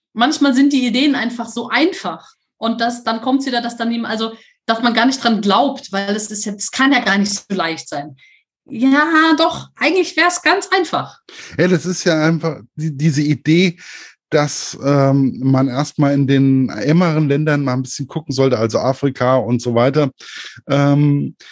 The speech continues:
Speaker 2: das kam mir eigentlich das erste Mal bei den Hungrigen und den Satten bei dem Buch.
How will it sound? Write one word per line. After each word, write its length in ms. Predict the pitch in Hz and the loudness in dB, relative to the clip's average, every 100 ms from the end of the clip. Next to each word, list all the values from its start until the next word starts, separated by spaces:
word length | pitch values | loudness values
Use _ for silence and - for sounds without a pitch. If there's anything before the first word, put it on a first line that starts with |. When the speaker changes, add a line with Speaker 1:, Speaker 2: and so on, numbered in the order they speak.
| - | -12
Speaker 2:
das 180 | - 127 | -8 -6
kam 220 | - 151 | 0 2
mir 160 | 151 123 | 4 2
eigentlich 380 | 127 139 135 - | 0 0 -2 -6
das 80 | - | -6
erste 320 | 135 - 147 | -6 -2 0
Mal 80 | 139 | 2
bei 160 | 131 | 0
den 180 | 127 107 | 0 2
Hungrigen 420 | 147 139 139 - | 2 2 -2 0
und 100 | 131 | 2
den 140 | 117 110 | 4 2
Satten 440 | 120 120 101 90 | -2 -4 -6 -2
bei 100 | 104 | -2
dem 180 | 98 95 | -2 -4
Buch. 300 | 98 95 | -6 -8